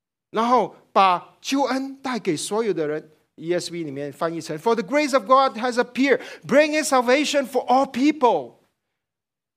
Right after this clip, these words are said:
啊，这里我们要注意，他这里说，把救，把神救众人的恩典，我们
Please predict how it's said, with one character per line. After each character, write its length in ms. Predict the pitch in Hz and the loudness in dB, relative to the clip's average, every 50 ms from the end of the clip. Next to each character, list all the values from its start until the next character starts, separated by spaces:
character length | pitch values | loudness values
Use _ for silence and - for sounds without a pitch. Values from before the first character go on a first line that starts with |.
| _ _ _ _ _ _ _ _ _ _ _ _ _ _ _ _ | _ _ _ _ _ _ _ _ _ _ _ _ _ _ _ _
啊， 100 | 160 160 | -2 -2
这 160 | 156 233 233 | 0 0 -2
里 100 | 196 175 | 0 0
我 120 | 156 156 | -2 -2
们 280 | 151 156 156 165 180 185 | -2 -4 -4 -4 -4 -2
要 120 | 190 196 185 | -4 -4 -4
注 180 | 190 - 190 | -4 -4 -2
意， 320 | 185 175 160 143 123 - _ _ _ _ _ _ _ _ _ _ _ | -2 -2 -2 -4 -6 -12 _ _ _ _ _ _ _ _ _ _ _
他 100 | - 247 | -6 -6
这 120 | 240 262 269 | -4 -4 -4
里 120 | 240 226 | -6 -6
说， 180 | 202 - 254 240 247 - - | -2 -2 -4 -4 -4 -8 0
把 180 | - 240 233 233 233 - - - | 2 2 2 2 0 -6 -16 -18
救， 340 | - - - 311 302 254 - - - _ _ _ _ | -16 -4 0 0 0 0 -4 -12 -20 _ _ _ _
把 260 | - 247 233 226 220 | 2 4 4 4 2
神 280 | 220 - 254 294 339 349 | 2 0 0 0 0 -2
救 240 | - 359 359 330 294 | 0 2 2 2 0
众 320 | - - 349 330 311 277 | 0 0 0 0 0 -2
人 160 | 262 269 285 | -2 -2 -2
的 80 | 262 226 | -2 -2
恩 220 | 202 254 285 277 | -2 -4 -4 -6
典， 400 | 214 180 208 190 160 135 - _ _ _ _ _ _ _ _ | -6 -4 -4 -4 -4 -6 -12 _ _ _ _ _ _ _ _
我 140 | _ 196 196 | _ -2 -2
们 280 | 214 226 240 240 247 | 0 2 0 0 -2